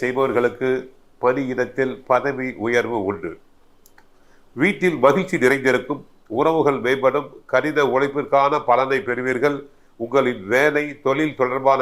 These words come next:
விஷயத்தில் நல்ல பலனை தாங்கள் அடைவீர்கள். நிலம், வீடு, வாகனம் வாங்குவதற்கான நேரம் கழிந்து வருகிறது. இது ஒரு பொற்காலம். மாணவர்கள் கல்வியிலும் விளையாட்டிலும் நன்றாக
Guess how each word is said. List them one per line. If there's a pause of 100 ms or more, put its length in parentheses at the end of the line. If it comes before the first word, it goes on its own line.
விஷயத்தில் (100)
நல்ல
பலனை (240)
தாங்கள் (100)
அடைவீர்கள். (840)
நிலம், (240)
வீடு, (280)
வாகனம் (140)
வாங்குவதற்கான (500)
நேரம் (920)
கழிந்து
வருகிறது. (760)
இது
ஒரு
பொற்காலம். (600)
மாணவர்கள்
கல்வியிலும் (160)
விளையாட்டிலும் (360)
நன்றாக